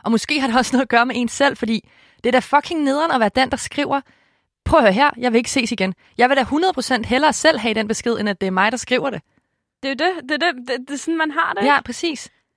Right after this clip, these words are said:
Speaker 2: Og jeg, sådan, jeg ender jo med at sende sådan en rigtig sød besked til Jens og være sådan, "Prøv, du er mega sød fyr," og sådan noget. Jeg følte bare ikke lige, at der var sådan den slags vibe imellem os. Øhm, så jeg vil helst ikke spille din tid.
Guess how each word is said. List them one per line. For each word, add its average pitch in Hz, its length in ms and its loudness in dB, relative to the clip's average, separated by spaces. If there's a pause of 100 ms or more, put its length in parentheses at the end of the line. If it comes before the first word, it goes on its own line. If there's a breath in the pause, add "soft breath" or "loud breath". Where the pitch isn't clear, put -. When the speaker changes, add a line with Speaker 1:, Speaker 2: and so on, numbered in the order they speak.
Speaker 2:
Og 247 100 0
jeg, 233 120 -2
sådan, 247 260 -6
jeg 233 160 0
ender 320 140 2
jo 349 60 2
med 247 200 0 (160)
at 220 100 -4
sende 254 220 -8
sådan 247 140 -10
en 214 140 -8
rigtig 233 240 -8
sød 311 380 -6
besked 196 320 -12
til 196 160 -18
Jens 196 300 -10
og 214 80 -10
være 190 140 -8
sådan, 165 360 -14 (400)
"Prøv, - 220 0
du 240 120 -12
er 233 60 -6
mega 233 300 -4
sød 240 280 -6
fyr," - 240 -6
og 247 100 -6
sådan - 120 -16
noget. 208 100 -8
Jeg 214 100 -6
følte 208 300 -8
bare 170 200 -2
ikke 175 140 -14
lige, 196 140 -8
at 185 120 -10
der 175 80 -4
var 170 160 -6
sådan 175 360 -16 (420)
den 277 180 -2
slags 214 320 -6
vibe 175 320 -4
imellem 160 380 -12
os. 170 400 -16
Øhm, 160 440 -12 (240)
så - 140 -8
jeg 220 100 -4
vil 233 80 -6
helst 240 200 -6
ikke 233 100 -14
spille 277 220 -6
din 277 180 -2
tid. 403 180 0